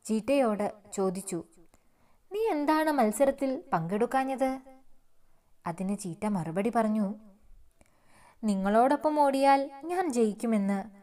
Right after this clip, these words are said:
എനിക്കും നിങ്ങൾക്കും ആ ഉടമയ്ക്കും ഇത് കാണുന്നവർക്കും അറിയാം.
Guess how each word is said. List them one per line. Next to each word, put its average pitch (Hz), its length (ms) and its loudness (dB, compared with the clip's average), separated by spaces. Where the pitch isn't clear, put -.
എനിക്കും 196 460 -2
നിങ്ങൾക്കും 220 680 0
ആ 202 100 2
ഉടമയ്ക്കും 220 680 0
ഇത് 381 180 4
കാണുന്നവർക്കും 214 720 -2
അറിയാം. 170 420 -4